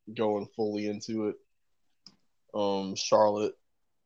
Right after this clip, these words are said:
and Becky, you know, Becky wanted this whole title exchange to happen to where, you know, didn't make either one of them look bad or anything.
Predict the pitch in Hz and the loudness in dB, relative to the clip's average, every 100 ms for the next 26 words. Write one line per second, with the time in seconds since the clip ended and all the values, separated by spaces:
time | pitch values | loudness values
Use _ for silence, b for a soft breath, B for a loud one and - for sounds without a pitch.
0 | _ _ _ _ _ _ _ _ _ - | _ _ _ _ _ _ _ _ _ -4
1 | 120 104 110 107 113 107 107 117 123 113 | -2 2 2 2 0 0 2 2 0 -4
2 | 110 110 107 107 - 113 107 127 113 110 | -2 -2 -4 -4 -2 -2 -2 2 2 2
3 | - - 107 104 101 110 107 104 101 98 | -2 -4 -4 -4 -4 -2 0 0 -2 -4
4 | 101 101 101 101 104 104 113 104 107 107 | -4 -4 -2 -2 -4 -4 -2 -4 -4 -6
5 | 110 104 104 104 101 95 101 113 90 101 | -6 -6 -4 -2 -4 -4 -4 -4 -2 0
6 | 104 104 104 104 107 110 104 104 | 2 0 -2 -4 -6 -6 -6 -6